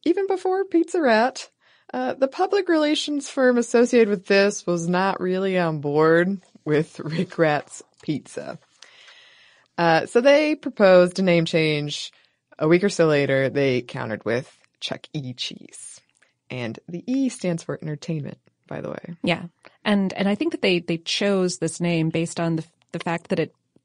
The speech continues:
Speaker 2: forces your face to smile, like, three times in, while, while you're saying it. Do, do it with me, friends.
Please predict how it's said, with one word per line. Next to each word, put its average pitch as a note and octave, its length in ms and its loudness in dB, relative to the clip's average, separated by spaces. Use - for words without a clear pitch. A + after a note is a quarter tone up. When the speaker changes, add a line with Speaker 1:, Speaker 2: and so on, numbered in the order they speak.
Speaker 2:
forces A3+ 460 -2
your E3+ 120 -4
face F#3+ 440 -4
to E3 120 -6
smile, D#3+ 720 -6
like, C3+ 240 -8
three E3+ 340 -6
times F#3 720 -6
in, E3+ 340 -2
while, D#3+ 140 -2
while E3 160 -2
you're D#3 120 -2
saying D#3+ 340 -6
it. - 200 -8
Do, B3 140 2
do C4 160 2
it - 80 2
with A#3+ 180 -2
me, F3+ 60 0
friends. D#3 440 -4